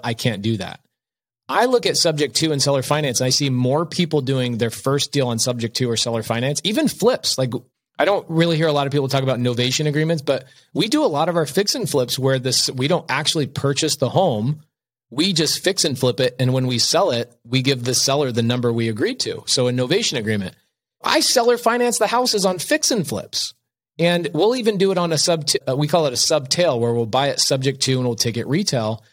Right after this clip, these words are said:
We call that a sub tail, where we're fixing and flipping without getting hard money. We're fixing and flipping without getting bridge loans. We're fixing and flipping without any of this kind of stuff. And so, guys, I'm telling you,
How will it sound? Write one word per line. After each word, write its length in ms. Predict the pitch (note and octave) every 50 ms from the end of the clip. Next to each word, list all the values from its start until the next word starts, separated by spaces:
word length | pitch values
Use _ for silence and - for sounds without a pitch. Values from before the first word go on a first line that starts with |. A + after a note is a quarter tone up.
| _ _ _ _ -
We 40 | C3
call 180 | - D3+ D3
that 120 | C#3+ C3 B2
a 60 | A#2+
sub 300 | - - C3+ B2 G#2 -
tail, 460 | - F#3 G3+ F#3+ D#3 B2+ A#2+ - - _ _ _ _ _ _ _ _ _
where 340 | C3+ C#3+ D#3+ D#3 D3+ D3 C3+
we're 220 | C#3 C#3 G3+ G#3
fixing 420 | - - D4 D4+ - - D4 A#3+ G3+
and 120 | E3 C3+
flipping 300 | D3 D3 C3 - C3 B2
without 280 | A#2+ A#2+ B2 B2 A#2 A2+
getting 200 | A#2+ A2+ A2 G#2+
hard 200 | A2 A2 G#2+ G2+
money. 220 | A2 G#2 G2+ G2+
We're 140 | A2 D3 D#3+
fixing 440 | D#3 - - B3 A#3+ - B3+ A3 F#3
and 100 | D#3+ C3+
flipping 280 | - C#3+ B2+ C#3 B2+
without 260 | B2 A#2+ B2 A#2+ G#2+ A#2
getting 220 | B2+ A#2+ A#2 A2
bridge 300 | G2+ A#2 A2+ G#2+ G2+ -
loans. 260 | A#2 A2 G#2+ G#2 A2+
We're 80 | C#3 C3+
fixing 400 | C3+ - G3 G#3 - A3 G3+ F3+
and 80 | D#3
flipping 400 | D#3+ D#3 C#3 D3 C#3 C3+ C3+ C3+ - - _ _
without 320 | - C#3 D3 D3 C#3 - -
any 200 | D3+ F3+ G3 F#3
of 100 | D#3 C3+
this 160 | C3 A#2+ -
kind 160 | - A#2+ A#2
of 80 | A2+ A2+
stuff. 360 | - - G#2+ A2 A2+ A2+ -
And 100 | B2+ B2
so, 140 | - D3+ C3
guys, 260 | C#3 D#3+ D#3+ D3+ C3
I'm 120 | C3 B2+
telling 500 | - - - - E3 E3+ F#3 G3 F3 D3+
you, 240 | C3 A#2 A2+ G#2+ G#2